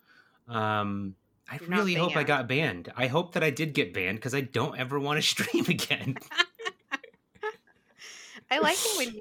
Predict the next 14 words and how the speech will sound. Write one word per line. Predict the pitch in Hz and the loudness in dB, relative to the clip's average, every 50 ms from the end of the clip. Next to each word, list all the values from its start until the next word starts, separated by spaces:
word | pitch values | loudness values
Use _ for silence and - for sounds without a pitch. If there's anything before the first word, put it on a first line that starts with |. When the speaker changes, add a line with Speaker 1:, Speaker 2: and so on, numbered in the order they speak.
| 226 | -12
Speaker 2:
stream | 226 - - - 208 214 220 196 | -12 -10 -6 -4 -4 -4 -2 -2
editing. | 160 170 190 202 185 175 147 135 135 170 208 - _ _ _ _ _ _ _ _ _ _ _ _ _ - | -4 -4 -4 -6 -8 -6 -6 -6 -6 -6 -10 -16 _ _ _ _ _ _ _ _ _ _ _ _ _ 0
Speaker 1:
Yeah, | 123 131 156 147 131 120 113 101 | 4 6 6 8 8 6 4 4
that, | 139 147 - - | 2 2 2 2
that's | 170 185 185 185 | 0 0 2 2
actually, | 156 131 - - 117 110 | 2 2 2 -2 -2 -2
that | 104 135 143 139 | 0 -2 -2 -2
can | - 110 | -2 -4
be | 98 90 | -4 -4
pretty | - - 92 87 | -4 -6 -6 -6
fun. | 82 - 85 82 82 82 85 _ - _ _ _ | -6 -6 -6 -6 -6 -8 -12 _ -20 _ _ _
Speaker 2:
Yeah. | - 190 170 - 196 202 - _ _ - | -16 -14 -14 -14 -14 -18 -20 _ _ -10
And | 233 254 | -8 -4
sometimes | - 320 330 349 - 415 392 381 359 349 - - | -2 0 0 0 0 0 0 0 0 -2 -4 -12